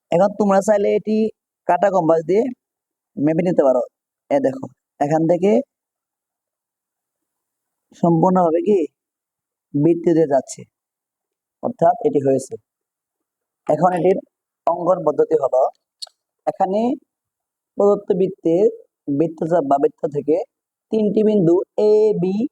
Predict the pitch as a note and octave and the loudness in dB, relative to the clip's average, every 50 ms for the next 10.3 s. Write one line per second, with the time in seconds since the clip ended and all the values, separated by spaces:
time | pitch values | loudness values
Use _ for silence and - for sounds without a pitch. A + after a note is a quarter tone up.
0 | _ - - - - A3 G#3 E3 C3+ A#2 - - _ _ - - - - D#3 E3 | _ -20 -14 -6 -4 0 0 0 0 -2 -6 -10 _ _ -10 -8 -2 -2 0 2
1 | D#3+ C#3+ - - _ _ _ _ _ _ _ _ _ _ _ D3+ E3 F3+ G3 G3+ | 0 0 -2 -4 _ _ _ _ _ _ _ _ _ _ _ -2 0 0 2 2
2 | G#3 G3+ F#3 F#3 F3+ F#3 F#3 F3 F#3+ G3+ F3 - - B3 C4+ C4+ - _ _ _ | 2 0 0 0 -2 -2 -2 0 0 -2 -2 -2 -4 -4 -4 -4 -6 _ _ _
3 | _ _ _ _ _ _ _ _ _ _ _ A3 A3 A3+ A3+ A3 - F#3 E3 E3+ | _ _ _ _ _ _ _ _ _ _ _ 0 2 2 2 2 2 2 2 0
4 | F3 E3+ F3 G3 F3 E3 G3+ - - G#3 G#3+ G#3+ - - C4 C4+ C4 - - _ | 0 0 0 0 0 0 -2 -2 0 -2 -2 -2 0 -2 -2 -2 -2 -8 -18 _
5 | _ - D3+ D3+ D3 C#3+ C#3+ C#3+ D3 G3 G#3+ G#3+ - - - E3 G3+ B3+ - - | _ -2 0 0 -2 -2 -2 -2 -2 -2 -2 -2 -2 -2 0 0 0 -2 -6 -10
6 | - - - - A#3 A#3 G3 F#3+ F3+ - - C3+ A2+ - - B2 _ _ _ _ | -16 -20 -6 -2 -2 0 0 0 -2 -2 -4 -6 -6 -6 -16 -20 _ _ _ _
7 | _ _ _ _ _ _ _ _ - G#3 G#3 G3+ G#3 - D3 D#3 F3+ C4 - - | _ _ _ _ _ _ _ _ 0 0 2 0 0 2 2 2 2 0 -6 -14
8 | _ _ _ _ _ _ _ _ _ _ _ _ A3+ A#3 A#3+ A#3+ B3 G3+ G3+ G3 | _ _ _ _ _ _ _ _ _ _ _ _ 2 4 4 4 2 0 -2 0
9 | G3 A3 B3 - _ _ _ - E3+ D#3 D3+ D#3 D#3 - B3+ - - _ _ _ | 0 0 -2 -2 _ _ _ -4 0 2 2 2 2 0 -4 -12 -16 _ _ _
10 | _ _ - D3+ D#3+ E3 | _ _ -4 -2 0 0